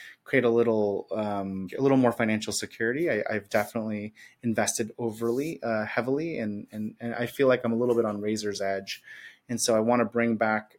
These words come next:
um, the pendulum just a little bit and create a little more financial stability, and then also create a little more time,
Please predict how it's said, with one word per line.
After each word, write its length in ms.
um, 560
the 60
pendulum 460
just 200
a 60
little 240
bit 340
and 360
create 180
a 60
little 180
more 160
financial 400
stability, 720
and 120
then 120
also 340
create 300
a 40
little 180
more 180
time, 580